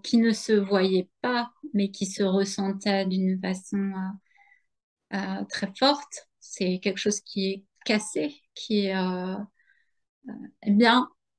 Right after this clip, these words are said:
euh, non seulement on peut,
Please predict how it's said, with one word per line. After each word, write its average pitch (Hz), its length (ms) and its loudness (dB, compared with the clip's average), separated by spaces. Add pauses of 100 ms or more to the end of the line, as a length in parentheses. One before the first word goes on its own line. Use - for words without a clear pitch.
(100)
euh, 202 540 -2 (540)
non 240 180 4
seulement 247 680 6 (140)
on 202 180 0 (180)
peut, 247 320 6